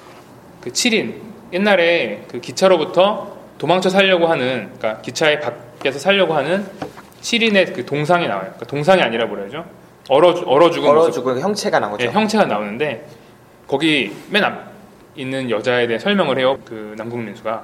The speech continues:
Speaker 2: 네.
Speaker 1: 저 여자가 알래스카인인데 자기가 추운 곳에서도 엄청 잘 살 수 있다라고 얘기했다.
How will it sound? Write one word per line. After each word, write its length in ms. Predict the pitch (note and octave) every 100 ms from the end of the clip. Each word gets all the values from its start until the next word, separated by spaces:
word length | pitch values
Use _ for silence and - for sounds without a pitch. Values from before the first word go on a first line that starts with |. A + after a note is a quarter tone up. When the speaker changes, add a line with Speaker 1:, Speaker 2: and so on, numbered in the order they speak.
| - C3
Speaker 2:
네. 300 | B2 A#2 A2
Speaker 1:
저 140 | C#3+ A#2+
여자가 540 | A2+ A#2 C#3+ A#2+ -
알래스카인인데 1200 | A2+ C3 D3+ D3+ D3+ C3 B2 A2+ G#2+ B2+ B2+ G#2+ - - - -
자기가 220 | A#2+ A#2
추운 300 | A#2+ A3 A3
곳에서도 460 | G#3 F3 C#3 A#2 A#2+
엄청 200 | A2 A#2+
잘 200 | B2 B2+
살 140 | E3 G3+
수 100 | D#3
있다라고 420 | G#2+ A#2+ A#2 G#2+
얘기했다. 480 | A2 C#3 A2 G#2+